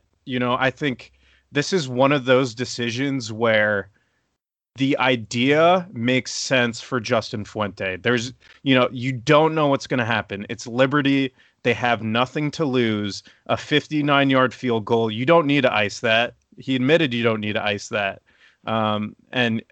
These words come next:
anything could happen. Any trick play can happen.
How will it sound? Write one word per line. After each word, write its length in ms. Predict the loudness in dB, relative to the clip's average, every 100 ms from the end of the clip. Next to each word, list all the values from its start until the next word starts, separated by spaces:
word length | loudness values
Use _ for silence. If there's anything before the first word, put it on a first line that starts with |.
| _
anything 460 | 0 2 2 -2 -4
could 160 | -4 0
happen. 400 | 0 0 -4 -8
Any 240 | -4 -6
trick 360 | -4 -6 -6 -4
play 200 | -4 -4
can 160 | -6
happen. 540 | -2 0 0 -4 -8